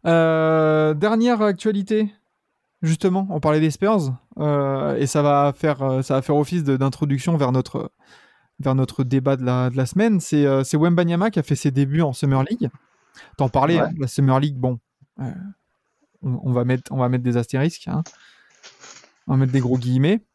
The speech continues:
Speaker 1: Mais, euh, mais un Wembanyama, j'ai mis, je me suis mis là sur les notes, un... sur courant alternatif. Premier match un peu délicat, deuxième match beaucoup plus probant.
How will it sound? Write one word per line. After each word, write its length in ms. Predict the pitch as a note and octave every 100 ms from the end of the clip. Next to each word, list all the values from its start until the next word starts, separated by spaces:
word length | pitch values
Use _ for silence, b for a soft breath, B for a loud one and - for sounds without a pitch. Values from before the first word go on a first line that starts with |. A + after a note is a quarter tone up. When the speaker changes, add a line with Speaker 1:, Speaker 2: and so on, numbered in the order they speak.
| _ -
Speaker 1:
Mais, 260 | C#3+ E3+
euh, 600 | E3 D3+ C#3+ C#3 C3+ C#3
mais 140 | C#3+ D3+
un 80 | D3
Wembanyama, 500 | D#3+ D#3 D#3 D#3+ G#3
j'ai 160 | E3
mis, 160 | D3+ D#3+
je 100 | D3+
me 60 | C#3+
suis 200 | - E3
mis 160 | F3+
là 100 | E3+
sur 160 | D3+ D#3
les 100 | D3
notes, 280 | E3 A3 -
un... 580 | C#3+ C#3 C#3 C3+ C3+ -
sur 200 | - F#3+
courant 240 | - A3 A#3+
alternatif. 580 | G#3+ A3+ G#3+ - F3+ -
Premier 240 | F#3+ F#3+
match 260 | F#3+ G3 -
un 60 |
peu 240 | E3 F3 F3
délicat, 560 | D#3 E3+ E3 G3 G#3 - _ -
deuxième 320 | D3+ D#3 D3+ E3
match 180 | E3+
beaucoup 220 | C#3 C#3+ E3
plus 160 | F3+
probant. 360 | - E3+ F3+